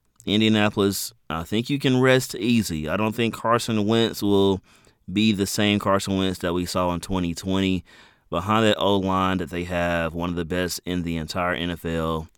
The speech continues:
Jonathan Taylor had an awesome breakout rookie season. They do need to add some, another piece receiving-wise. I mean, do they bring back T Y Hilton? They had Michael Pittman Junior in his rookie season, who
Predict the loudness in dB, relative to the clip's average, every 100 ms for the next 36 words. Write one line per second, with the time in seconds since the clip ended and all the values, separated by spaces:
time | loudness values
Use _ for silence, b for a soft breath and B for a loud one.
0 | -12 -2 0 0 -4 -4 -2 0 0 -2
1 | -4 b b b -6 -4 -4 -6 -2 0
2 | 0 0 -2 -4 -4 -2 0 0 0 -2
3 | -4 -6 -4 -2 -2 -2 -4 -6 b b
4 | b b -6 0 4 4 4 2 -2 0
5 | 4 4 2 -2 _ _ _ -14 -6 -2
6 | -2 -2 -4 -10 _ _ _ -4 0 2
7 | 4 4 2 0 -2 0 2 2 2 0
8 | 0 -2 -2 -4 -4 -4 -2 -2 -2 0
9 | 0 0 0 -2 -2 0 0 -2 -2 -6
10 | -8 B B B -8 0 2 2 0 -2
11 | -2 -4 -4 -4 -4 -4 -2 -2 -2 -2
12 | -4 -6 -4 -4 -6 -10 -10 -6 -4 -2
13 | -4 -4 -4 -4